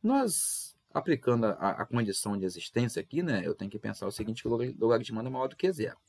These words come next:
Então, e, então, é, esse x sobre dois tem que ser maior do que zero.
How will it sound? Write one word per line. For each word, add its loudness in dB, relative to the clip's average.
Então, -4
e, 2
então, 0
é, 2
esse 6
x -2
sobre 0
dois 6
tem -10
que -6
ser -4
maior 2
do -2
que 4
zero. -6